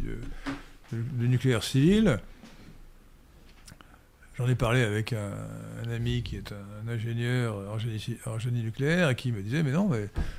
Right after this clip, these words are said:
Fukushima, il y avait un mort seulement. » D'ailleurs, d'ailleurs, dans, dans l'article de, de Figaro Magazine de, de, de Sarkozy, il dit, euh, «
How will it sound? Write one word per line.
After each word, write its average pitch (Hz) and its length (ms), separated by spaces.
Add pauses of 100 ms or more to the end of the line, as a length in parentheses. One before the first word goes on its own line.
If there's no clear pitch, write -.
Fukushima, 139 500
il 160 80
y 123 40
avait 113 100
un 160 120
mort 185 280
seulement. » 110 320 (340)
D'ailleurs, 135 180
d'ailleurs, 156 240
dans, 147 140 (420)
dans 143 120
l'article 131 400
de, 110 260 (880)
de 131 60
Figaro 127 300
Magazine 123 360
de, 101 440 (160)
de, 117 60
de 110 60
Sarkozy, 165 640 (960)
il 127 100
dit, 185 300
euh, « 110 420